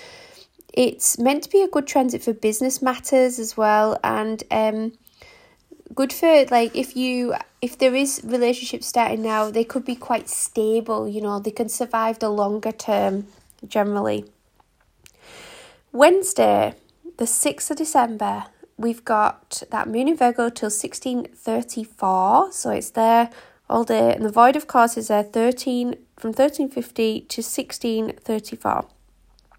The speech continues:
The moon is opposite Neptune first thing in the morning, so just before six fourteen, it may be that, you know, you need to go and spend a bit of time by yourself,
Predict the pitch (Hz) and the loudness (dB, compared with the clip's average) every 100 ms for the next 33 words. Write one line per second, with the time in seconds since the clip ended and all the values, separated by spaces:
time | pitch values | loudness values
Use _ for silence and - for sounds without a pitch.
0 | _ - - - - - - 240 254 277 | _ -20 -20 -20 -20 -8 0 2 2 4
1 | 381 - 269 - 247 - 247 240 220 214 | 2 2 -2 -2 -2 -2 0 -2 -2 -6
2 | - - - 214 202 269 339 - _ 214 | -8 -10 -6 -2 0 -2 -4 -10 _ -6
3 | 202 - 208 196 202 190 185 196 233 349 | -4 -6 -6 -4 -4 -4 -4 -4 -2 -4
4 | - - - - _ - - 214 214 214 | -6 -20 -20 -20 _ -6 2 6 6 4
5 | 269 277 233 226 214 208 226 - - 233 | -2 -6 -4 0 2 2 0 -2 -4 -6
6 | - 208 202 202 277 262 254 247 240 - | -8 -4 -6 -4 -2 -2 -2 -2 -4 -8
7 | - 240 233 226 226 226 214 208 - 202 | -6 -4 0 0 0 0 0 -4 -6 -4
8 | 196 - _ _ _ _ _ _ _ 226 | -4 -6 _ _ _ _ _ _ _ -8
9 | 208 202 202 208 220 220 - 208 208 202 | -6 -4 -4 -2 -2 -4 -6 -4 0 2
10 | 208 208 202 - 196 196 - - 220 208 | 2 -2 -8 -12 -10 -6 -6 -6 -8 -6
11 | 202 202 - 247 240 247 - - | -6 -6 2 6 6 2 -4 -20